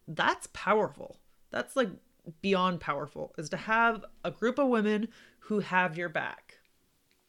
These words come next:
Yes, there are a few guys in the group, but they support the badass women in their life, so they're certainly welcome. Anyways, <laughs> I would love for you to join the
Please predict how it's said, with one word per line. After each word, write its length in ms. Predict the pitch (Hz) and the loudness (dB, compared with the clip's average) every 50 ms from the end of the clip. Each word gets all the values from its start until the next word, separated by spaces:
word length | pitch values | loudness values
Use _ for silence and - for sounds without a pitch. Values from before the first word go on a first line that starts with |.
| _ _ _ - | _ _ _ 0
Yes, 420 | 202 262 269 277 285 - - - _ - | 4 4 6 6 4 0 -10 -18 _ 2
there 160 | 226 226 233 | 4 4 4
are 20 | |
a 60 | 233 | 4
few 180 | 226 - 285 285 | 2 0 -2 2
guys 300 | 214 208 180 180 180 165 | 4 6 6 6 6 4
in 60 | 185 | 2
the 60 | 180 | -4
group, 360 | 165 - 170 185 220 - - - _ - - - - _ _ _ _ | -2 -2 0 0 0 -2 -4 -14 _ -20 -20 -20 -20 _ _ _ _
but 360 | 208 208 185 - - 156 139 | 2 2 2 -2 -8 -14 -2
they 220 | - 170 180 214 277 | 0 2 4 4 2
support 540 | 277 - 277 262 - 247 226 226 220 - - | 2 0 -2 0 2 2 2 2 2 0 -4
the 60 | 190 | 2
badass 440 | 214 208 208 208 208 202 202 190 - | 4 4 4 6 4 2 2 0 -4
women 220 | 226 202 208 202 | -4 -2 -2 -2
in 100 | 190 180 | -2 -2
their 160 | 196 247 285 | 0 0 0
life, 400 | 254 202 180 190 220 247 - - - - | 2 2 0 0 -2 -4 -8 -16 -20 -20
so 220 | - - 220 226 | -4 0 0 2
they're 240 | 208 220 247 277 262 | 4 6 4 4 4
certainly 520 | 269 - - - 208 226 214 202 220 220 | 2 -4 -2 2 2 2 2 0 -4 -4
welcome. 540 | 202 185 151 139 - - - - - - - - _ _ _ _ _ _ _ _ _ _ _ _ _ _ _ _ _ _ _ - | 0 0 -2 -2 -2 -8 -14 -14 -14 -16 -20 -20 _ _ _ _ _ _ _ _ _ _ _ _ _ _ _ _ _ _ _ -4
Anyways, 580 | 262 302 311 311 302 294 294 294 294 277 - 202 190 185 | -4 -2 -2 -2 0 0 0 0 -2 -4 -6 -6 -6 -6
<laughs> 120 | 214 - | -6 -4
I 140 | - 190 214 | -2 -2 -2
would 180 | 208 202 175 | -2 -2 -6
love 420 | 180 180 196 208 226 247 247 233 233 | -6 -2 2 2 2 2 2 -2 -4
for 140 | - - 208 | -6 -4 -4
you 140 | 196 185 | -4 -2
to 80 | 170 180 | -4 -6
join 400 | 170 170 - 196 202 196 196 190 | -6 -4 -4 -4 -2 -2 -2 -4
the 100 | 175 - | -4 -6